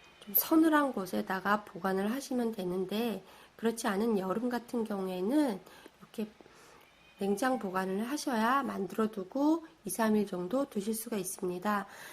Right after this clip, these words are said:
이엠 발효 효소하고 다르게 만들어서 바로바로 드시는 것이 가장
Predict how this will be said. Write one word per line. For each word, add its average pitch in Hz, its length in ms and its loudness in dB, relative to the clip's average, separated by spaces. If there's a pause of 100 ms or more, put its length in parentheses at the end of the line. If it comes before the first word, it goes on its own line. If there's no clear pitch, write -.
(220)
이엠 311 260 10
발효 262 220 6
효소하고 302 520 6
다르게 214 920 4
만들어서 208 640 2
바로바로 247 500 2
드시는 208 380 -4
것이 190 260 -6
가장 262 500 -6